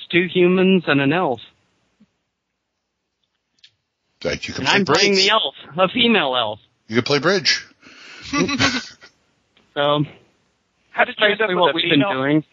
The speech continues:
Speaker 4: How'd you end up
Speaker 1: We,
Speaker 4: with
Speaker 1: uh,
Speaker 4: a female elf?
Speaker 1: Um, when he started this new campaign, he offered five hundred X P to play a character type you haven't normally in the past.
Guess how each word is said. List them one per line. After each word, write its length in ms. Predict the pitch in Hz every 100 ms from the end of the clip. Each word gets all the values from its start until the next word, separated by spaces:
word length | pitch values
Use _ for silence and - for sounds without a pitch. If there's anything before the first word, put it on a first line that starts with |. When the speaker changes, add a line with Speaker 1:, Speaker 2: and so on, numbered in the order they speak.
| _
Speaker 4:
How'd 160 | - 175
you 100 | 143
end 100 | 151
up 60 | 151
Speaker 1:
We, 40 |
Speaker 4:
with 100 | 151
Speaker 1:
uh, 80 | -
Speaker 4:
a 40 |
female 320 | 147 156 147 139
elf? 200 | 170 117 - _ _ _ _ _ _ _ _ _ _ -
Speaker 1:
Um, 340 | 220 240 233 - _ _ _ _ _ _
when 180 | - 220
he 120 | 220 -
started 300 | 262 285 233
this 100 | 233
new 160 | 220 220
campaign, 800 | 214 202 156 156 165 190 208 202 - _ -
he 200 | 190 170
offered 440 | 170 185 190 170 -
five 220 | 175 180
hundred 260 | 180 175 -
X 200 | 156 - -
P 300 | 156 160 170
to 80 | 147
play 240 | - 147
a 80 | 135
character 480 | - 147 151 - 147
type 300 | 151 147 151 _
you 140 | 123
haven't 280 | 131 135 -
normally 460 | 131 127 135 135
in 140 | 135 127
the 40 |
past. 640 | 120 135 120 156 160 -